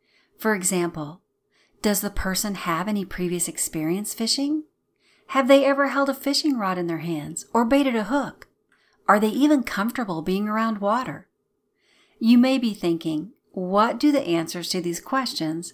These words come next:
have to do with discipleship?" Well, throughout previous episodes, you've been taught many spiritual truths that will be valuable as you disciple believers. Even though these episodes have equipped you to make disciples,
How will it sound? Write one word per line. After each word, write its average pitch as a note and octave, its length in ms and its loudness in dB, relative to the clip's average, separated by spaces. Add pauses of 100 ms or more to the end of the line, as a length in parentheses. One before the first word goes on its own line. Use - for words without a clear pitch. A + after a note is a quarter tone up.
have E3 400 -6
to G#3+ 100 -6
do F3+ 180 -4
with F3 140 -8
discipleship?" A3 800 -6 (880)
Well, A#3 480 -2 (160)
throughout C#4 480 0
previous G3+ 400 -2
episodes, D#3+ 680 -8 (160)
you've A3 360 4
been D4+ 180 8
taught F3 380 -2
many G3 420 2
spiritual D#3+ 480 -6
truths D3+ 560 -6 (360)
that A3+ 120 2
will B3 120 2
be A3 160 4
valuable G#3 800 0
as G3+ 120 0
you G#3+ 60 -4
disciple F3 460 -2
believers. E3 640 -8 (680)
Even E4+ 320 8
though A3 140 6
these G3 200 0
episodes D#3+ 640 -4
have G#3 140 -10
equipped C4 440 0
you G3+ 60 -2
to F3 80 -2
make E3+ 240 0
disciples, E3 720 -6